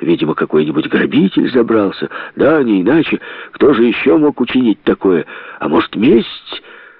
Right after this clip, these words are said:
Кто это Сипягину мог мстить? За что? Скоро узнаем, узнаем, в чём дело. Вот приехали товарищи, разберутся, найдут злоумышленника.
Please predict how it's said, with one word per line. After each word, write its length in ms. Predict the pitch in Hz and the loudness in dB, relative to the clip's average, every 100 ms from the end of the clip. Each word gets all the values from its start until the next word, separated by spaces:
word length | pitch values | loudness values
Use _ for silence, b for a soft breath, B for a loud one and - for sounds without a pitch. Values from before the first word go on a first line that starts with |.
| B _ | B _
Кто 300 | - 131 160 | -2 2 4
это 220 | 151 - | 4 0
Сипягину 720 | 117 - 135 139 147 127 127 | -2 0 2 4 2 2 2
мог 220 | 131 135 | 2 2
мстить? 760 | 117 117 - 156 143 117 95 78 | 0 -4 -2 4 4 4 2 2
За 160 | 104 147 | 2 2
что? 480 | - 165 147 95 - B B | 2 2 4 2 -2 B B
Скоро 220 | - - 170 | -10 0 2
узнаем, 560 | 202 151 196 170 113 | 2 2 0 2 2
узнаем, 500 | 131 156 180 165 123 | 0 2 2 2 0
в 40 | - | 0
чём 240 | 110 92 | -2 0
дело. 340 | 85 76 67 B B B B B | -2 -2 -4 B B B B B
Вот 260 | - 165 - | 0 0 0
приехали 560 | 139 143 180 180 180 | 2 4 4 4 2
товарищи, 480 | 175 175 170 175 - | 2 4 4 4 2
разберутся, 800 | 147 147 123 160 214 196 139 90 | 0 0 2 4 6 6 4 0
найдут 480 | 85 110 139 185 160 | 0 2 4 4 4
злоумышленника. 880 | 143 143 123 110 - 80 78 - | 2 2 4 2 0 -6 -8 -8